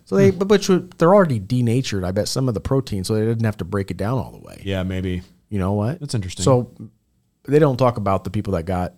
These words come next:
Speaker 1: E. coli or salmonella
Speaker 2: Exactly,
Speaker 1: after
Speaker 2: yeah.
Speaker 1: that. That's it.
Speaker 2: What was the, yeah. How many people had to drop out of the study due to E. coli poisoning?
Speaker 1: Okay. So
Speaker 2: <clears throat>
Speaker 1: another study. I want you to tell me what you think is gonna happen here.
Speaker 2: Ooh, okay. This is fun.
Speaker 1: Good big meta-analysis on energy deficiency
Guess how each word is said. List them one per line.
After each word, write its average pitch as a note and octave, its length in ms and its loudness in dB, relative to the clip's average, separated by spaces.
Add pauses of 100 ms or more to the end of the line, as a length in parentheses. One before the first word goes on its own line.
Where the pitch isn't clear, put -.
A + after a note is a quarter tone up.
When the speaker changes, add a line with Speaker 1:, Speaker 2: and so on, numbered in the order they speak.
(140)
Speaker 1:
E. F#2+ 80 -12
coli F#2 560 -4
or D#2+ 220 -4
salmonella - 220 -2
Speaker 2:
Exactly, A2 460 4
Speaker 1:
after G2 200 2
Speaker 2:
yeah. - 60 -6
Speaker 1:
that. D3+ 120 2
That's F3+ 220 -8
it. G2 100 -8
Speaker 2:
What C#3 160 6
was B2 160 6
the, C3+ 80 2
yeah. C3 220 6 (280)
How D3+ 100 4
many C#3+ 120 8
people A#2+ 220 4
had A#2+ 100 6
to G#2 60 0
drop A2 260 4
out G#2+ 120 2
of G2+ 40 -2
the F#2 40 -4
study G2 280 0
due G2 180 2
to G2 160 -2
E. G2 80 0
coli F#2+ 320 -2
poisoning? F#2 420 -8 (180)
Speaker 1:
Okay. A#2 260 2 (300)
So - 320 6 (160)
Speaker 2:
<clears throat> - 160 -20
Speaker 1:
another C3+ 240 2
study. G#2+ 420 0
I A2 40 -4
want B2+ 260 -2
you B2 60 -4
to A#2+ 60 -6
tell B2+ 140 0
me B2 100 -2
what A2+ 120 0
you A2+ 80 -4
think A2 140 -4
is G2+ 60 -6
gonna G#2 160 -2
happen G2 280 -2
here. F#2 100 -2
Speaker 2:
Ooh, C3 180 8
okay. C3 260 4
This A2+ 140 -2
is G#2+ 80 -6
fun. F#2+ 360 -4
Speaker 1:
Good D3 320 6
big D#3 180 6
meta-analysis B2+ 960 2
on G#2+ 220 0
energy D3 640 0 (100)
deficiency A#2 960 0